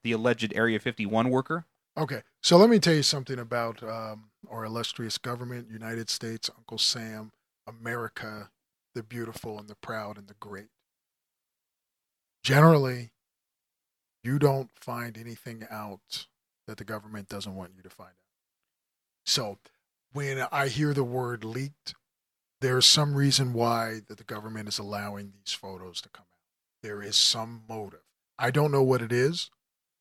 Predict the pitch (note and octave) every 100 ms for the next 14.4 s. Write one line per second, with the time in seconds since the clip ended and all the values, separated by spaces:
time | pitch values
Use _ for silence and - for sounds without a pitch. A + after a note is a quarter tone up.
0 | _ B2 - B2 - C3 A#2 A2 F2+ E2
1 | _ _ _ _ _ _ _ _ _ _
2 | - A2+ - C#3+ F#3+ A2 G#2+ A2 - _
3 | _ _ _ _ _ _ _ _ - -
4 | - - - B2+ C3+ A#2+ - - _ _
5 | _ _ _ B2+ C#3 B2+ A2+ D3 E3 D3
6 | G#2+ A2 E2 - - - - _ _ _
7 | _ _ B2+ B2 A#2 G#2+ _ _ - C3
8 | F3+ G#3+ D#3 B2 B2 A2 G#2+ A2+ A2 G#2
9 | - _ _ A#2+ A#2 C3+ A#2+ - A2+ A2
10 | G#2 B2+ A#2 A2+ A2 G#2 G2+ - _ _
11 | - A#2+ C#3+ D3 C#3 C3 B2 G#2+ - B2
12 | G#2+ B2+ D#3+ D3+ A#2+ G2 C3 - C#3 C3+
13 | A#2 G2+ - A2 - - G3+ - C#3+ B2
14 | A2+ G#2+ A2+ A2